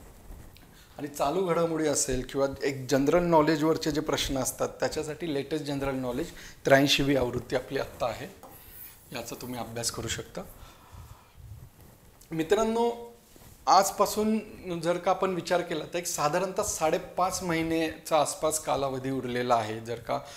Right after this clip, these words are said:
डिसेंबर, जानेवारी, फेब्रुवारी, मार्च आणि एप्रिल असे आपण पाच महिने जरी पकडले आणि नोव्हेंबरचे काही दिवस पकडले, तर मॅक्झिमम, अ, पाच महिने आपण पकडू, कारण की एक मध्ये दिवाळी किंवा काही दिवस या पद्धतीने,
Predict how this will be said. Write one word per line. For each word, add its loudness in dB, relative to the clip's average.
डिसेंबर, 4
जानेवारी, 2
फेब्रुवारी, -2
मार्च 0
आणि 0
एप्रिल -4
असे -2
आपण -4
पाच -2
महिने -4
जरी -4
पकडले -6
आणि -4
नोव्हेंबरचे -8
काही -10
दिवस -8
पकडले, -10
तर -8
मॅक्झिमम, -2
अ, -8
पाच 8
महिने 2
आपण 2
पकडू, -2
कारण 0
की -2
एक -6
मध्ये 0
दिवाळी 2
किंवा -2
काही -2
दिवस -4
या -4
पद्धतीने, -6